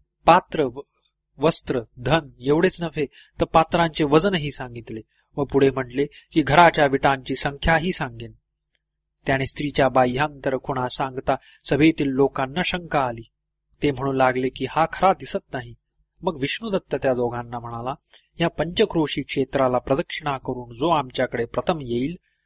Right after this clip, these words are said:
प्रथम परत येईल, त्याला खरा मानू."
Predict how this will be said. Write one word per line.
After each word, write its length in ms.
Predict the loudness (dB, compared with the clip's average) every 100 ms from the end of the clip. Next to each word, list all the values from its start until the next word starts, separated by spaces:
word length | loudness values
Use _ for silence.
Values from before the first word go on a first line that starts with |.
| _ _ _ -4
प्रथम 280 | 2 2 2
परत 240 | 2 2 0
येईल, 380 | 0 0 -2 -6 _
त्याला 240 | 2 4 2 0
खरा 220 | 0 0
मानू." 260 | -2 -8